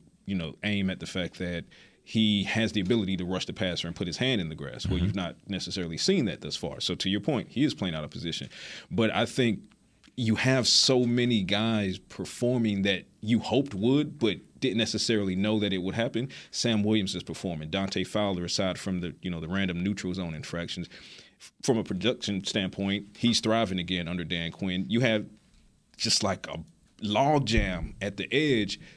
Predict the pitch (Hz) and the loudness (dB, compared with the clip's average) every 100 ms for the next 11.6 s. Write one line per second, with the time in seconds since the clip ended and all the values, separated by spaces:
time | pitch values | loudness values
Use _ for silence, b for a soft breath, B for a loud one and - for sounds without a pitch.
0 | B - 120 113 101 98 - 185 - 131 | B 0 2 4 2 2 2 2 2 0
1 | 113 101 101 101 98 101 98 98 101 120 | 0 0 0 -2 -2 -2 -2 0 2 2
2 | 110 104 104 131 165 123 95 71 82 101 | 4 2 2 2 2 0 0 -2 -4 -4
3 | - 95 123 110 104 104 85 87 90 131 | -6 -4 -2 -4 -4 -4 -4 -4 -4 -4
4 | 185 B B 127 117 110 104 101 95 - | -6 B B 2 4 2 0 -2 -2 0
5 | 156 131 87 82 - - 101 92 98 82 | 2 4 2 -6 -12 -4 -2 0 -2 -4
6 | 76 90 87 90 87 92 B B B 98 | -4 -4 -2 -2 -2 -4 B B B 0
7 | 98 92 90 - - 185 196 - - 123 | 0 0 -4 -4 2 2 2 -6 0 0
8 | - 107 95 - 104 110 87 90 104 98 | 0 -4 -6 -8 -2 0 -2 -4 -2 0
9 | 107 185 - 104 - 98 95 104 B B | 0 0 -2 -2 -2 -4 -2 -4 B B
10 | B B B B B - 90 104 120 98 | B B B B B -10 -2 4 4 4
11 | 165 139 92 78 55 | 0 0 -2 -4 -10